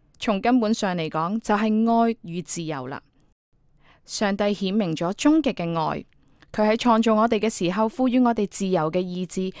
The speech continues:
佢准許我哋選擇，又或者反對佢嘅道路。我哋時刻都處喺一種爭戰當中，要係順從佢，又或者係叛逆佢，係要揀啱，又或者錯，揀善，或者係惡。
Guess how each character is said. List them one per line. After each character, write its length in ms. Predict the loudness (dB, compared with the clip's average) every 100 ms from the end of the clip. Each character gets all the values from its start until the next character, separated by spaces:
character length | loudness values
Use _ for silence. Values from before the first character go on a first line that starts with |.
| -12 0
佢 120 | 0
准 220 | 2 0 2
許 80 | 2 4
我 140 | 6 4
哋 120 | 4
選 320 | 2 0 0
擇， 220 | 0 0 -4 _ _ 2
又 180 | 4 6
或 140 | 4
者 140 | 4 2
反 300 | 0 -2 0
對 160 | 0
佢 120 | 0 -4
嘅 120 | -4
道 160 | -4
路。 320 | -4 -6 -10 -14 _ _ _ _ _ _ _
我 140 | -2 0
哋 120 | 2
時 240 | 0 0
刻 160 | 0 2
都 120 | 2
處 200 | 0 0
喺 140 | 0 2
一 120 | 0
種 240 | 2 0
爭 200 | 4 6
戰 260 | 6 4 0
當 220 | 0 -2
中， 320 | -2 -4 -4 -12 -18 -20 -4
要 140 | 0
係 140 | 2 2
順 280 | 4 4
從 180 | 4 2
佢， 260 | 2 2 2
又 160 | 0 2
或 100 | 2
者 120 | 0
係 200 | -2 -2 -2
叛 240 | -2 -2
逆 60 | -4
佢， 380 | -6 -6 -6 -8 -16 -20 -14 -4
係 100 | -4
要 120 | 0
揀 240 | 0 4
啱， 320 | 6 6 4 2
又 100 | -2
或 120 | -2
者 100 | -4
錯， 440 | -8 -6 -8 -8 -14 _ _ _
揀 180 | -4 -2
善， 400 | -2 0 -2 -4 -6
或 100 | -6
者 120 | -4
係 180 | -6 -2
惡。 220 | -2